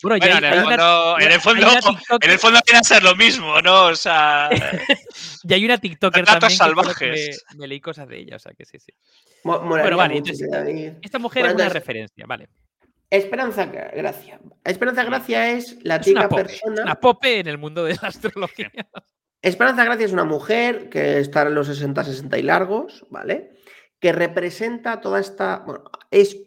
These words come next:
Speaker 3: una de las iconos, pero yo creo que es la principal, de lo que yo llamo los brujos de la tele,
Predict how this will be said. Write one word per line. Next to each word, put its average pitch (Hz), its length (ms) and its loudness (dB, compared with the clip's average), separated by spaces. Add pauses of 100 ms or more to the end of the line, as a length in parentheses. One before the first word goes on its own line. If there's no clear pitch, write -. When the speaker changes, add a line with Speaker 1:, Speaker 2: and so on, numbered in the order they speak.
Speaker 3:
una 240 400 -4
de 240 80 -8
las 175 220 -6
iconos, 214 520 -6
pero 143 160 -12
yo 135 60 -10
creo 131 100 -14
que 139 40 -12
es 139 40 -16
la 147 80 -12
principal, 226 640 -8 (680)
de 214 720 0 (280)
lo 160 180 2
que 165 140 -4
yo 190 80 6
llamo 214 260 4
los 160 220 2
brujos 196 420 2
de 175 80 -4
la 143 200 -8
tele, - 360 -16